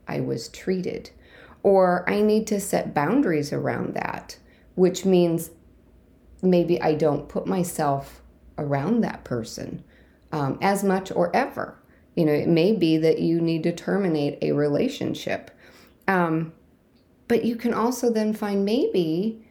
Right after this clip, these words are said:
there's the other person's perspective, and it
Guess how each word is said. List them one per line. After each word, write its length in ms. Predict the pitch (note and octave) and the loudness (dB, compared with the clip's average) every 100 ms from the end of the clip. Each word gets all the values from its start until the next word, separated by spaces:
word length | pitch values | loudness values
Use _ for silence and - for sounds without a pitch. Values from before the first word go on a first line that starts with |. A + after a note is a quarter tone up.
| _ _ - | _ _ 0
there's 260 | A3 G3+ | 2 2
the 160 | G3 G#3 | 0 2
other 200 | A3+ A3+ | 4 2
person's 520 | A3+ A3 G#3+ F#3 F3+ | 2 -2 0 0 0
perspective, 1160 | - D#3+ D#3+ - C4 C#4+ - D3 C3 C#3+ F3 - _ - - _ - _ - _ - - _ - - | -2 -8 -8 -6 -6 -6 -6 -2 0 0 -4 -12 _ -20 -20 _ -20 _ -20 _ -20 -20 _ -12 -2
and 160 | G3+ | 2
it 260 | F#3+ - | 2 0